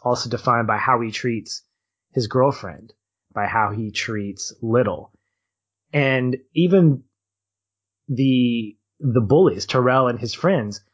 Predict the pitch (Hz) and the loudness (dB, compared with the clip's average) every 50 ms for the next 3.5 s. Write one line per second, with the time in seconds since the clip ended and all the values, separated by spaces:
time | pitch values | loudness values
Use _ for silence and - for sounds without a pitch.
0 | _ _ _ _ - 131 131 131 123 120 113 131 123 - - 170 - - 151 135 | _ _ _ _ 0 2 2 2 0 -2 -6 -6 -6 -4 -6 -6 -2 -2 -2 -2
1 | 127 123 120 117 110 - - - 143 139 135 131 120 - - - 131 123 120 113 | -2 -4 -6 -6 -6 -4 0 0 0 0 0 -2 -6 -6 -4 -2 -2 0 0 -2
2 | 107 117 110 110 110 - - 127 117 120 127 113 98 92 92 92 104 101 113 120 | -2 -2 -2 -2 -4 -4 -6 -6 -4 -4 -4 -4 -6 -8 -10 -10 -6 0 2 4
3 | 127 127 131 127 139 165 143 - - - | 4 4 4 2 2 0 0 -2 -4 -10